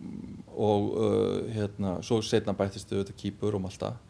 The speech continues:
En st-, það, það sem gerist svo tvö þúsund og fjögur er að þá kemur öll Austurblokkin inn og þá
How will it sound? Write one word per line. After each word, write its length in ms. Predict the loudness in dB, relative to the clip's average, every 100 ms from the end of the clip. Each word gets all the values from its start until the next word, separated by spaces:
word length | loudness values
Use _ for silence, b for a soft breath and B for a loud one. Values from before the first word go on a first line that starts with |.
| B B -10
En 80 | -6
st-, 200 | -2 2
það, 320 | 6 4 4
það 120 | 2
sem 100 | 2
gerist 320 | 6 6 6 2
svo 60 |
tvö 180 | 0 0
þúsund 120 | 2
og 80 | -2
fjögur 320 | 2 4 4 2
er 60 |
að 80 | 2
þá 160 | 2 4
kemur 380 | 4 6 6 4
öll 160 | 2 -2
Austurblokkin 600 | -2 0 0 0 2 -2
inn 140 | -2 -8 -16 -20 -20 -20 -16 B B B B -12
og 80 | -4
þá 220 | 6